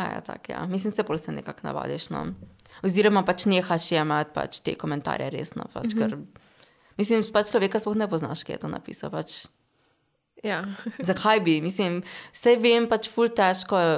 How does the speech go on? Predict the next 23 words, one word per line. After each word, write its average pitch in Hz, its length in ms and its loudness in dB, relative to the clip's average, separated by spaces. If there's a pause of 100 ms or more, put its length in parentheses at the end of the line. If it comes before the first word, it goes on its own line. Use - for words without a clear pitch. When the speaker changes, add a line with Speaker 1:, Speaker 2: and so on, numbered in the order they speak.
(160)
Speaker 1:
vedno 180 300 0
me 170 120 2
pač, 160 260 0
vsi - 160 -2
so 180 140 0
mi 175 100 2
govorili, 160 340 2
pač, 156 160 -2
da 156 60 -4
si 165 140 -6
ne 156 80 -4
smem 156 180 -4
tega 160 180 -2
k 160 100 -8
srcu - 300 -6
jemati, 165 240 0
pač 175 180 -2
ful 208 180 0
težko 180 440 2
je 165 140 2
to, 190 120 -2
ampak 165 340 4
pač 165 300 0